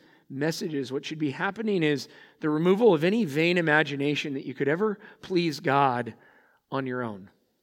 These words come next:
Any vestige of a false hope that somehow God would accept you on the basis of who you are and what you've done should just be getting totally eradicated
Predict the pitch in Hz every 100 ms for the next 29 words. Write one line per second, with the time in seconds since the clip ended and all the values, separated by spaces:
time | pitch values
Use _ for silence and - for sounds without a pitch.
0 | _ _ _ _ _ _ _ _ - 220
1 | 214 220 220 233 160 165 - 202 202 202
2 | 143 143 180 170 147 147 - - - -
3 | 202 196 185 180 185 175 160 - 214 208
4 | 202 170 170 175 175 151 - 240 214 208
5 | 180 170 151 180 - 208 156 143 139 135
6 | - - _ - 165 202 - 208 190 175
7 | 160 - - 175 156 - 214 220 202 170
8 | 160 175 165 139 127 131 139